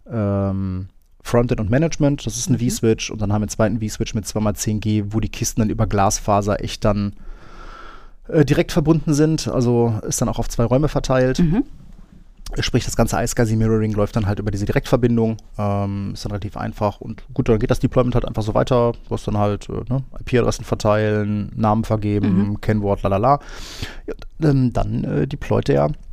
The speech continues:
Speaker 1: auf jeden Hypervisor ein, äh, V S A,
Speaker 2: Mhm.
Speaker 1: ähm, konfiguriert auch den ganzen iSCSI-Kram mit.
Speaker 2: Ja.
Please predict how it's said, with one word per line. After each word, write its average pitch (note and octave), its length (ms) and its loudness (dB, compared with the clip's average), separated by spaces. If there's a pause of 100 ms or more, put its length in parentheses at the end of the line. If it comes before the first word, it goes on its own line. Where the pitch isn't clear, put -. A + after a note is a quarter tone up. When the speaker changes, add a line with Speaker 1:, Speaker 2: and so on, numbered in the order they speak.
(760)
Speaker 1:
auf - 120 0
jeden G#2 220 2
Hypervisor G#2 680 0
ein, G2+ 460 -6
äh, F#2+ 340 -8
V F#2+ 220 -2
S - 100 -4
A, F#3 160 2 (320)
Speaker 2:
Mhm. E3+ 260 2 (640)
Speaker 1:
ähm, G2+ 720 0 (360)
konfiguriert - 440 2
auch - 80 -2
den A#2 120 2
ganzen - 240 -2
iSCSI-Kram C#3+ 760 -4
mit. - 320 -4 (540)
Speaker 2:
Ja. E3 380 2